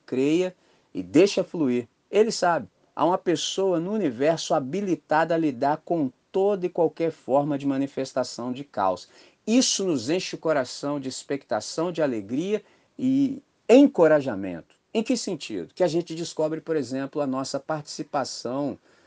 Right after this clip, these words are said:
ah, naquilo que a Trindade está fazendo como exercício de vocação. E você pode falar, "Como assim? A gente tem uma vocação, por exemplo, paterna. Nós que somos pais, qual é a nossa vocação?"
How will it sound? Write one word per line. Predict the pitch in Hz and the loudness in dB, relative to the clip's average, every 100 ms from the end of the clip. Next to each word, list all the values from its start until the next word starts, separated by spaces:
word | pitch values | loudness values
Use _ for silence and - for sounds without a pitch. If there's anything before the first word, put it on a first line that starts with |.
| _ _ - | _ _ -8
ah, | 120 123 123 | -2 0 0
naquilo | 123 - 156 | -2 0 0
que | 143 | 2
a | 147 | -2
Trindade | 147 131 120 123 120 | -2 -2 0 0 0
está | 131 | -6
fazendo | - 120 98 117 127 | -2 -4 -2 -4 -6
como | 123 131 139 | -2 -2 0
exercício | 135 113 - 170 208 - 139 | -2 -2 -4 -4 -2 -2 -4
de | |
vocação. | 113 117 - 87 - 76 - _ _ _ _ - | -2 -2 -2 -6 -6 -8 -10 _ _ _ _ -4
E | |
você | 143 160 | -2 -2
pode | 170 175 | -2 -4
falar, | - 143 90 - | -2 -4 -6 -2
"Como | 302 403 | 0 2
assim? | 294 - 117 | 0 0 -2
A | 117 | -2
gente | 165 175 | -4 -6
tem | 185 | -6
uma | 185 | -6
vocação, | 170 180 170 - 160 165 | -6 -4 -4 -4 -6 -6
por | 160 | -4
exemplo, | 156 131 147 - | -6 -4 -6 -6
paterna. | 165 - 139 147 131 90 80 _ _ _ _ | -8 -6 0 0 0 -6 -14 _ _ _ _
Nós | 95 117 - | -2 0 0
que | - | -4
somos | 139 131 - | -4 -4 -6
pais, | - 110 101 85 - - | 0 2 2 0 -10 -8
qual | 233 | 0
é | 233 | 0
a | |
nossa | 208 202 180 | 0 -2 -2
vocação?" | 151 170 160 139 - 107 85 | -2 -2 -2 -4 -4 -6 -8